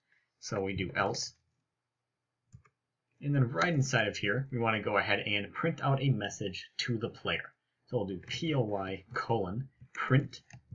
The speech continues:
message. And we are gonna be doing, the first one is just where we wanna print it. So we wanna do hud underscore print talk.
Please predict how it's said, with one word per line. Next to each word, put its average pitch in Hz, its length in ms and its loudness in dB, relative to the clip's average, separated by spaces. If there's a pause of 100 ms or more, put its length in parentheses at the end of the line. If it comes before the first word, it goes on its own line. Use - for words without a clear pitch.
(280)
message. 98 640 0 (960)
And 135 440 6 (200)
we 131 180 2
are 147 80 2
gonna 135 200 8
be 117 180 2
doing, 104 580 -2 (200)
the - 40 -14
first 147 320 2
one 120 180 4
is 107 140 2
just 107 220 2
where 127 120 10
we 120 120 8
wanna 101 240 2
print - 180 -8
it. - 100 -10
So - 140 -4
we 104 80 0
wanna 110 240 2
do 101 240 -2
hud 139 380 2 (100)
underscore 117 640 -2 (420)
print - 420 0 (460)
talk. - 380 0